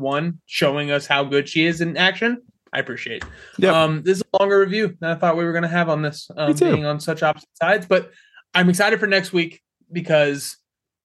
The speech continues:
Speaker 1: I think, I, I think we are going to get Monster of the Week stuff. And,
Speaker 2: Mm.
Speaker 1: and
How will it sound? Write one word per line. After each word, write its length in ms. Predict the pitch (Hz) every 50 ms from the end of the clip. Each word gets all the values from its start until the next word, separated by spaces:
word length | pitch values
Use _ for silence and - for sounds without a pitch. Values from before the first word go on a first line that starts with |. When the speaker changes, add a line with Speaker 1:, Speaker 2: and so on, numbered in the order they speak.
| _ -
Speaker 1:
I 120 | 175 196
think, 380 | 190 180 220 208 190 - - - _
I, 240 | - 165 170 170 - _ _ _
I 80 | 165 160
think 280 | 156 156 196 202 190 170
we 120 | 180 165
are 200 | 165 160 156 156
going 240 | 151 151 147 147 143
to 60 | 139
get 140 | 147 143 135
Monster 280 | 139 139 135 131 -
of 60 | 139 135
the 60 | 131
Week 160 | 131 131 127
stuff. 240 | - - - - - - _ _ _ _ _ _ -
And, 380 | 151 143 139 135 127 127 127
Speaker 2:
Mm. 160 | - 165 156 156
Speaker 1:
and 420 | 135 131 127 127 123 123 123 123